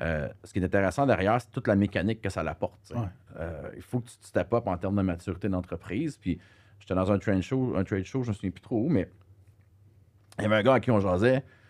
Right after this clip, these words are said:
Speaker 1: il dit, euh, « Ah, euh, avez-vous des certifications ? » tu sais. Puis on lui avait demandé, « C'est quoi la certification que t'aimerais avoir ? » Il dit, « Ne, c'est pas grave, donne-moi en, montre-moi que t'en as fait une. » tu sais.
Speaker 2: Ok.
Speaker 1: Parce que ce que ça disait, entre autres, c'est,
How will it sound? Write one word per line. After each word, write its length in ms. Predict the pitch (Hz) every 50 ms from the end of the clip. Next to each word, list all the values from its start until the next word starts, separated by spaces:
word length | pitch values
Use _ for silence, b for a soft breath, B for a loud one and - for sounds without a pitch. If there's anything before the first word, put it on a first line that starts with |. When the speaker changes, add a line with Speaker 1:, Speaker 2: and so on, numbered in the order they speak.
| b b b b b b b b b b -
Speaker 1:
il 100 | - 104
dit, 280 | 90 90 95 104 107 104
euh, « 280 | 98 92 90 85 78 60 50 50 50 - - _ _ - - - _ - -
Ah, 300 | 113 131 143 147 139 120
euh, 320 | 107 104 98 92 90 85
avez-vous 220 | 101 107 98 113 127
des 80 | 123
certifications ? » 680 | 117 - 107 - - - - - 98 87 104 - - - - -
tu 60 | - -
sais. 80 | 120
Puis 20 | - -
on 140 | - 92 90
lui 60 | 90
avait 120 | 90 92 92
demandé, « 400 | 92 95 90 87 90 110 127 117
C'est 140 | - -
quoi 140 | - - 151
la 60 | 127
certification 580 | 104 - 92 - - - - 104 87 - - 113
que 40 | 107
t'aimerais 240 | 107 95 90 90 85
avoir ? » 380 | 82 92 104 113 98 78 69 71
Il 80 | 85
dit, « 380 | 85 90 92 87 85 80 69 - - _ - - -
Ne, 200 | - 69 104 110 107
c'est 180 | - - - -
pas 120 | - 120
grave, 320 | 107 104 127 139 113 95 85 - - -
donne-moi 380 | - 90 110 117 127 135 135 123
en, 80 | 120 - - - - -
montre-moi 380 | - 113 143 175 135 147 170 175
que 80 | -
t'en 60 | 110 107
as 60 | 101
fait 220 | - 95 - -
une. » 200 | 113 104 98 - -
tu 80 | -
sais. 60 | - 98 120 -
Speaker 2:
Ok. 300 | 120 113 120 - - - - -
Speaker 1:
Parce 160 | - 98 95
que 120 | - 123 98
ce 60 | -
que 60 | - 107
ça 140 | - 123
disait, 260 | 107 104 90 98 143 170
entre 220 | 147 107 - 107
autres, 180 | 127 156 156 -
c'est, 200 | - 101 101 101